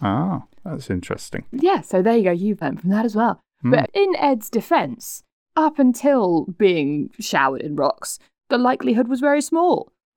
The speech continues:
Speaker 1: It wasn't, it was twenty percent. That's still
Speaker 2: Twenty percent of the area.
Speaker 1: Yeah,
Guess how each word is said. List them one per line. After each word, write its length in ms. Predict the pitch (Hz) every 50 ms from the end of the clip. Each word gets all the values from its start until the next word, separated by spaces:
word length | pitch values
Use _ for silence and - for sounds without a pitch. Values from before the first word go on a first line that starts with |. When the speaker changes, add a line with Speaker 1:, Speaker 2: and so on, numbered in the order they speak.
| _
Speaker 1:
It 100 | 165 180
wasn't, 400 | 202 233 196 - 151 123 107 -
it 80 | 143 139 151
was 120 | 160 -
twenty 400 | - - 190 185 170 - - 113
percent. 480 | - - 104 - - 104 90 85 - -
That's 200 | - 127 123 123 -
still 500 | - - - 151 147 143 131 123 120 117 - -
Speaker 2:
Twenty 240 | - 359 381 370 370
percent 280 | 359 330 330 349 339 330
of 80 | -
the 200 | - 285 262 -
area. 540 | - 240 277 294 294 285 262 233 202 170 - - _ _ _ _ _ _
Speaker 1:
Yeah, 280 | 196 175 156 127 107